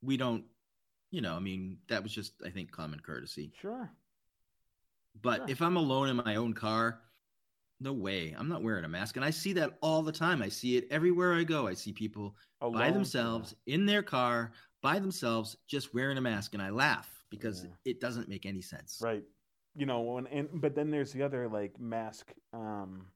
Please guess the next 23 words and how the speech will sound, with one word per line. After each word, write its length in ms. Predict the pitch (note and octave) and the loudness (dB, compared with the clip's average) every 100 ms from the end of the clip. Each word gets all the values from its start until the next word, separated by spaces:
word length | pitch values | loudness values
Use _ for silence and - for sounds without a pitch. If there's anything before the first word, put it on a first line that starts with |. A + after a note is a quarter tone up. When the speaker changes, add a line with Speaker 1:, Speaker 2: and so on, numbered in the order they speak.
| _ _ _ _ _ _ | _ _ _ _ _ _
Speaker 2:
there's 280 | B2 A#2 G#2 | -8 -8 -6
ma-, 300 | B2 D3 F3 C3+ | -2 -2 -2 -6
it, 180 | E3+ F3 | -8 -4
it's 180 | F#3 - | -6 -4
kind 240 | G#3 B3 | -4 -2
of 100 | D#4 | 0
like, 200 | F3 C#3 | 0 -2
it's 140 | C3 - | -4 -6
kind 200 | F#3+ A#3+ | -6 -4
of 40 | |
like 120 | A3 | -4
an 60 | D#3 | -4
episode 300 | D3+ C#3 C#3 | -6 -2 -4
of 80 | G2+ | -2
Seinfeld 600 | - C3 C#3 C#3 G#2 G2 | -4 -2 -2 -2 -4 -4
or 60 | F#2+ | -8
Curb 280 | - C#3+ | -6 -6
Your 100 | C3 | -6
Enthusiasm 640 | A2 A2+ A#2 A#2 G2 F#2+ F#2+ | -6 -6 -4 -4 -4 -6 -8
where 100 | F#2+ | -10
it's 120 | - | -10
like 120 | F#2+ - _ - | -12 -12 _ 6
Speaker 1:
Yeah. 320 | F3+ - | 6 8